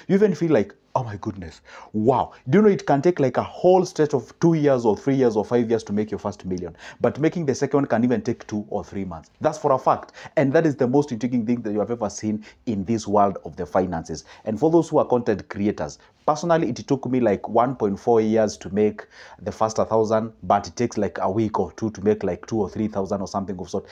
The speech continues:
The same case, it actually took me on the same topic that I'm talking about. So it takes a little bit of time, but later it's actually transformed to be a bit easier as you progresses. Now, today we're gonna check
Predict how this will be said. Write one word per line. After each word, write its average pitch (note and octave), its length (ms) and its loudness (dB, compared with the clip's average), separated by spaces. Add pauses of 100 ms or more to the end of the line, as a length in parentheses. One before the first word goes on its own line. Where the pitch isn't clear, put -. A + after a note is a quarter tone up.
(140)
The C3+ 80 0
same G3 220 0
case, D#3+ 340 -2
it - 140 -4
actually C3 320 0
took A#2 260 -4
me G#2+ 160 -4
on A2 120 -8
the F#2+ 100 -6
same G#2+ 360 0 (180)
topic G2 240 -4
that F2+ 100 -4
I'm E2+ 140 -6
talking G#2+ 320 -8
about. - 340 -10 (180)
So D#3 120 0
it D3+ 120 -6
takes B3 220 2
a F#3 60 4
little F3 260 0
bit F3 260 -2
of A#2 240 0
time, A#2 320 2
but A2+ 220 0
later C#3 400 2
it's A#2 200 -8
actually C3+ 360 0
transformed B2 560 0
to A2+ 60 -4
be F#2 140 -4
a G2 100 -2
bit A#2+ 280 -2 (280)
easier A2 400 -2
as F2+ 160 -4
you A#2 80 0
progresses. F#2 540 -6
Now, A2+ 100 0
today C#3+ 240 4
we're F3+ 60 2
gonna D3+ 260 0
check C#3 240 -2